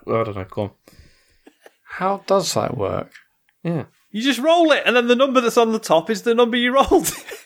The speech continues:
Speaker 1: Yeah, but how
Speaker 3: Like
Speaker 1: does
Speaker 3: a
Speaker 1: it stop? Like, 'cause
Speaker 3: I
Speaker 1: it's
Speaker 3: don't know,
Speaker 1: like
Speaker 3: you'd have to roll it really gently. But then I suppose you'd have to, if you rolled it too gently, that's like you're trying to, you
Speaker 1: Yeah, you're
Speaker 3: know,
Speaker 1: trying to
Speaker 3: like,
Speaker 1: cheat.
Speaker 3: fix the result. Yeah,
Speaker 1: Yeah.
Speaker 3: yeah, yeah.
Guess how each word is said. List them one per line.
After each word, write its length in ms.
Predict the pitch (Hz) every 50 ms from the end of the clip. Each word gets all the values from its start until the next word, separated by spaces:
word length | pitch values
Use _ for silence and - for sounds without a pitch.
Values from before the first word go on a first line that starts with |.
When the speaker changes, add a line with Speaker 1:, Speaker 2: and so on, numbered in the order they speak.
| _ _
Speaker 1:
Yeah, 100 | - 277
but 200 | - - - -
how 100 | 240 254
Speaker 3:
Like 80 | 254 262
Speaker 1:
does 140 | 269 240 254
Speaker 3:
a 40 | 220
Speaker 1:
it 120 | - -
stop? 540 | - - - - - 302 320 - - - - - - _ _ _ _ -
Like, 260 | 180 180 185 - - - - _ _ _ _ _
'cause 140 | - 190 202
Speaker 3:
I 40 | 208
Speaker 1:
it's 100 | 151 139
Speaker 3:
don't 80 | 117 110
know, 40 | 113
Speaker 1:
like 60 | 117
Speaker 3:
you'd 60 | - 135
have 100 | 123 -
to 80 | 131 120
roll 200 | 131 131 131 123
it 60 | 120
really 220 | 127 123 120 117 110
gently. 320 | 123 131 127 120 107 110 - - -
But 80 | - 180
then 100 | 180 185
I 40 | 180
suppose 360 | 180 - 214 208 202 180 -
you'd 80 | 170
have 220 | 190 180 - - -
to, 320 | 180 170 160 151 139 - - _ _ _ _ _ _
if 120 | - 143 -
you 80 | 151
rolled 180 | 170 190 185 160
it 100 | 156 151
too 140 | - 165 139
gently, 380 | 120 143 156 175 160 120 104
that's 240 | 107 123 - - -
like 100 | 127 117
you're 100 | - 120
trying 260 | - - 143 127 120
to, 300 | 117 117 113 110 110 107 - _ _ _ _ _ _ _ _ _ _ _ _ _ _ -
you 60 | -
Speaker 1:
Yeah, 60 | -
you're 80 | 165 -
Speaker 3:
know, 40 | 196
Speaker 1:
trying 140 | 165 147 131
to 60 | 107
Speaker 3:
like, 80 | 107 -
Speaker 1:
cheat. 160 | 196 185 165
Speaker 3:
fix 280 | 143 127 - - - -
the 100 | 131 120
result. 420 | 117 117 113 160 175 139 110 -
Yeah, 160 | - 143 147 143
Speaker 1:
Yeah. 60 | 143 143
Speaker 3:
yeah, 140 | 143 143 143
yeah. 120 | 123 95